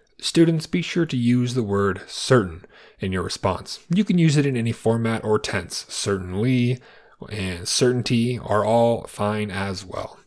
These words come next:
In addition to this word, you must also be sure that you are putting the title of the poem in quotation marks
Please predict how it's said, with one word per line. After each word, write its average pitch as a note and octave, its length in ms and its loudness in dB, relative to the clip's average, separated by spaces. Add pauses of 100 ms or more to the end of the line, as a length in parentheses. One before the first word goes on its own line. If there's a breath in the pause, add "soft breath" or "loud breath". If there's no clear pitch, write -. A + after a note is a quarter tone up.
(540 loud breath)
In C#3 120 2
addition C3 760 0
to G#2+ 280 -2
this G#2+ 200 0
word, E3+ 300 8
you B2+ 120 0
must C#3 260 0
also D3 260 -2
be D3+ 120 0
sure B2 400 2
that G2 140 -6
you A#2 280 0
are A2+ 180 -2
putting C#3+ 380 2
the A#2+ 100 0
title C#3+ 460 -2
of C3 100 2
the B2+ 100 -2
poem A#2+ 300 -2
in A2 120 -6
quotation C3+ 680 -2
marks - 400 -4